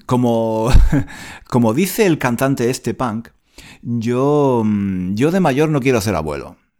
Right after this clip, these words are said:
Yo quiero ser un puto viejo y ya, <laughs> y ya está. Que me dejen en paz,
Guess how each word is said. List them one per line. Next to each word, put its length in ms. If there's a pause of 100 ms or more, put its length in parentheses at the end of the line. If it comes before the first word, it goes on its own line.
(120)
Yo 240
quiero 220
ser 180
un 240
puto 420
viejo 540 (160)
y 80
ya, 180 (420)
<laughs> 440
y 160
ya 200
está. 440 (180)
Que 120
me 80
dejen 240
en 220
paz, 380